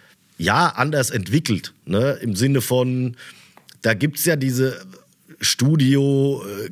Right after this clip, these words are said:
Cats heutzutage und die, die es damals gab. Also bei denen, die es heute gibt, äh, keine Ahnung, äh, Aaron Sterling oder, oder Matt Chamberlain oder was auch immer,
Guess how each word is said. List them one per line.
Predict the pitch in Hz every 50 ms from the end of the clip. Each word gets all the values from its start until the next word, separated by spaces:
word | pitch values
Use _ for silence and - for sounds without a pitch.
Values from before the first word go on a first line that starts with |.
| - _
Cats | - - 135 147 143 - - - -
heutzutage | 113 139 160 147 - 160 151 - 123 135 143 151 160 170 156 139 160 151 156 151 143 -
und | - 143 139 131 - -
die, | 127 139 135 131
die | 117 - - 135 131
es | 127 - -
damals | - 123 143 170 165 131 113 110 98 - -
gab. | - 98 92 92 90 -
Also | 95 101 95 101
bei | 85 110 107
denen, | 101 117 120 123
die | 117 120
es | 107 101 -
heute | - 107 139 156 156 139 160 143
gibt, | 117 160 170 160 165 - - - - - - - - - - - - - -
äh, | 110
keine | 98 - 107 113 120 117 110
Ahnung, | 113 120 139 147 143 135 127 127 123
äh, | 107 107 113 113 113 110 110 107 101 101 - -
Aaron | 117 127 135 127 120
Sterling | 110 - - - 110 120 135 143 147 143 143 143 139 135 135 123
oder, | 120 113 113 110 107
oder | 107 107 104
Matt | 107 117 120 - -
Chamberlain | - 110 123 139 139 135 127 131 131 135 131 127
oder | 120 113 113
was | 117 117 120
auch | 117 123
immer, | 123 120